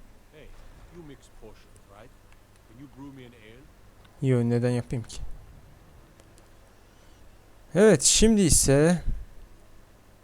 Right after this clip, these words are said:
Speaker 2: e, bu madalyon neymiş, neynesiymiş onu söyleyeceğim. Ondan sonra da artık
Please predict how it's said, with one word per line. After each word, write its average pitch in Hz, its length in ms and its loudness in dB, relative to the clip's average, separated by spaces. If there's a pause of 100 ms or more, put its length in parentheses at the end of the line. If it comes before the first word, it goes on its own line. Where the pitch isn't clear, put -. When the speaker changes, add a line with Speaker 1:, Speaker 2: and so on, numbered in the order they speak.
(540)
Speaker 2:
e, 120 360 -2
bu 156 120 0
madalyon 143 560 2
neymiş, 139 340 -2
neynesiymiş 127 460 -4
onu 123 120 -4
söyleyeceğim. 117 760 -2 (4000)
Ondan 135 200 -2
sonra 117 160 -4
da 117 80 2
artık - 200 -6